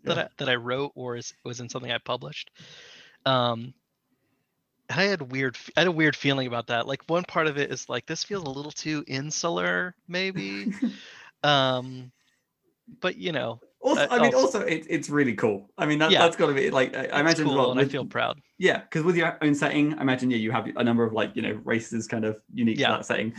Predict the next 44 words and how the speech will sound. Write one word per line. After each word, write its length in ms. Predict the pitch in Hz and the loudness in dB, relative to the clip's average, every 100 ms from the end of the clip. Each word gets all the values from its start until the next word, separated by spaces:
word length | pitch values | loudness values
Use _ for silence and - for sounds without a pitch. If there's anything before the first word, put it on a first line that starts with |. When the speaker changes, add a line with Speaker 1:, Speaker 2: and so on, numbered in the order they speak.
| - | -4
Speaker 2:
So 120 | - | 2
it 100 | 147 | 2
just, 160 | 156 131 | 2 -2
it 160 | 156 147 | -4 0
just 160 | 151 | 0
makes 160 | 143 - | 0 2
sense. 360 | - 104 - - | 2 2 -4 -12
It's, 180 | - | -8
you 60 | 117 | -6
know, 80 | 123 | -4
it 100 | - | -2
kind 140 | 123 | 0
of 40 | 113 | 0
Speaker 1:
Yeah. 60 | |
Speaker 2:
helps 260 | 131 113 - | -2 -6 -6
build 260 | 123 113 | -2 -2
the 60 | 107 | 0
world. 360 | 117 107 101 _ - | -2 -2 -6 _ -8
Um, 260 | 110 113 117 | -8 -6 -6
Speaker 1:
Yeah. 140 | - - _ _ _ _ _ _ _ 123 | -8 -10 _ _ _ _ _ _ _ 2
Speaker 2:
I, 200 | 131 - | 2 2
I 100 | 135 139 | -2 0
actually, 300 | 175 170 143 | -2 0 0
again, 180 | 143 165 | 2 2
we 60 | 147 | 0
haven't 180 | 196 | -2
really 140 | 165 127 | -4 -4
spoken 280 | 143 139 120 | -4 -2 -2
too 100 | 127 | -4
much 180 | 120 | -4
about, 180 | 117 104 | -4 -4
like, 220 | 101 101 | -4 -4
um, 320 | 104 104 104 101 | -4 -4 -6 -6
the 120 | 104 | -8
sort 200 | - 113 | -6 -8
of, 80 | 104 | -6
like, 160 | - | -4
races 480 | 113 147 104 101 - | -4 -4 -8 -10 -12
or 100 | 113 | -8
options, 340 | 107 - - 101 | -8 -8 -10 -10
stuff 140 | - | -6
like 160 | 120 110 | -6 -6
that. 80 | - - - - | -10 -20 -10 -2
Um, 340 | 117 117 113 | 2 4 2